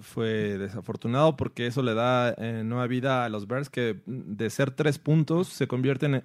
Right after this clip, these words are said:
en siete más. Los Bears toman una ventaja de, eh, trece a seis. Y, este, y, y bueno, ya viene el último cuarto donde los Broncos a la ofensiva empiezan a, a mejorar.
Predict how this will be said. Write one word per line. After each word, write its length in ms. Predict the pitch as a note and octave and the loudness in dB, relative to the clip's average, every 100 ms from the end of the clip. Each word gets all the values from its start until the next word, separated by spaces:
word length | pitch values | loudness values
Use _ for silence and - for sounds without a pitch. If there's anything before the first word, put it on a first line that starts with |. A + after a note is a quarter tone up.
| - | -4
en 280 | A2+ A2 G2+ | -2 -2 -4
siete 280 | - C3 | -6 -2
más. 300 | C#3 C#3 F3+ - - - - A#2+ | 0 0 -4 -10 -20 -20 -14 -4
Los 480 | A#2+ A#2+ A2+ - B2+ | 0 2 0 -4 -4
Bears 280 | C3+ C#3 C3 | 0 0 0
toman 280 | C#3+ C#3 C#3 | 0 2 2
una 160 | C#3 | 2
ventaja 400 | A#2+ G#2+ C3 C#3 | 0 0 0 2
de, 380 | A#2+ G2 F#2+ G#2 | 2 0 -2 -4
eh, 20 | |
trece 580 | - A#2 B2 A#2 B2 A#2 | -4 -4 -4 -2 0 2
a 140 | G#2 | 2
seis. 520 | F#2 - C3 D3 - - _ _ - - _ | 0 2 4 4 -2 -16 _ _ -20 -20 _
Y, 380 | C3 B2 A#2+ A#2+ | -4 -2 0 0
este, 720 | A2 - - - A#2+ A2+ A2 | -2 -6 -18 -8 -4 -2 -2
y, 260 | A2 G#2+ - | -4 -6 -8
y 120 | A#2 | -4
bueno, 240 | C#3 B2 - | -2 -2 -2
ya 320 | B2 C3+ C3+ | 2 4 4
viene 340 | C3 C3+ C3+ - | 4 4 2 0
el 260 | B2 B2 | 0 4
último 400 | C3+ C3+ D3 A#2 | 4 4 2 2
cuarto 360 | - C3+ C3 C#3 | 2 2 2 0
donde 180 | B2 A2 | 0 0
los 160 | G#2+ | 0
Broncos 400 | A#2+ C3+ C3+ C3+ | 2 2 2 0
a 20 | |
la 80 | A#2+ | 0
ofensiva 320 | G#2 A2+ C#3+ | 0 -4 0
empiezan 400 | D3+ C#3+ D3 D#3+ | 0 2 2 2
a, 60 | D3+ | 2
a 160 | - G#2+ | 0 -2
mejorar. 580 | G2+ - G#2 G#2+ - | -2 -4 -4 -4 -6